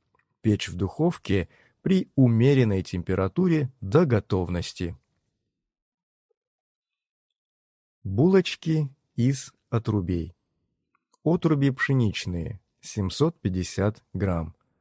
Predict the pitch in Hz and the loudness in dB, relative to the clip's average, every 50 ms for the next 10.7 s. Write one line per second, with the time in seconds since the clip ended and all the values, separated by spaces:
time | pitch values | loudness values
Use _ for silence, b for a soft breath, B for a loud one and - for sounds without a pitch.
0 | _ _ _ _ _ _ - - - 131 147 165 170 - - 160 156 156 151 147 | _ _ _ _ _ _ -10 -2 0 2 2 2 2 0 -2 -2 0 0 2 2
1 | 151 156 151 - - 104 87 80 - _ _ _ _ _ _ _ - 98 90 85 | 2 0 -2 0 0 -2 -2 -2 -4 _ _ _ _ _ _ _ -2 0 0 0
2 | - - - - 131 135 131 - 98 92 87 85 80 - _ _ _ _ _ _ | -4 -6 -4 -2 -2 -2 0 -2 -2 -2 -2 -2 -4 -6 _ _ _ _ _ _
3 | _ _ _ _ _ _ - 107 117 143 165 175 175 - - - 92 85 82 - | _ _ _ _ _ _ 0 2 4 4 4 4 2 2 0 0 0 0 -2 -6
4 | _ _ _ _ _ _ _ - - 113 160 175 - - - 104 92 92 90 85 | _ _ _ _ _ _ _ -2 0 0 0 0 -2 -4 -2 0 0 0 0 2
5 | 98 107 113 113 107 101 - - - 127 117 - - 95 87 85 82 82 78 90 | 2 2 2 2 0 0 -2 -2 -2 -2 -2 -2 -2 -2 -2 0 -2 -2 -6 -6
6 | - _ _ _ _ _ _ _ - 95 95 92 113 127 151 160 151 143 135 135 | -10 _ _ _ _ _ _ _ -14 -6 0 2 4 4 4 4 2 0 -2 -2
7 | 151 143 131 _ _ _ _ _ _ _ _ _ - - 95 98 104 - - - | -2 -2 -4 _ _ _ _ _ _ _ _ _ -8 -4 -4 -4 -4 -4 -4 -4
8 | 147 143 - - _ _ - 107 104 127 117 92 80 - 87 _ _ _ _ _ | -4 -4 -4 -10 _ _ -4 0 2 2 2 2 -2 -4 -8 _ _ _ _ _
9 | _ _ _ _ _ _ - 110 117 143 170 165 - - 160 151 139 - - 151 | _ _ _ _ _ _ -2 0 2 2 2 0 0 -2 -2 -2 -2 -2 -2 2
10 | 147 117 98 92 - - - 90 85 82 82 87 - | 2 2 2 2 -2 -4 -6 -4 -4 -4 -6 -8 -12